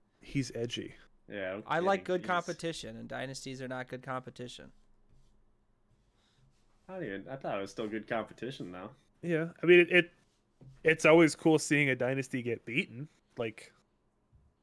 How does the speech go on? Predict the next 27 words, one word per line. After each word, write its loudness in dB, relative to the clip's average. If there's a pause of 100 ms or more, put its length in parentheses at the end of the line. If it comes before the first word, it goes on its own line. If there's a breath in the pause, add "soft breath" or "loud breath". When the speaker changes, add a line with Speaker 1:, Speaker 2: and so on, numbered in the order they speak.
(840)
Speaker 1:
you -10
know, -14
a-, 2
anytime 6
the 2
Red 4
Sox 4
lose, 0
it's -20
kind -4
of -4
a -4
win -8
for -6
everybody -2
in -6
baseball. -8 (340)
Speaker 2:
<laughs> -10 (240)
Speaker 3:
Or -6
like -4
Team -10
Liquid, -8
where -8
they -6
lose -10
to -12
themselves. -6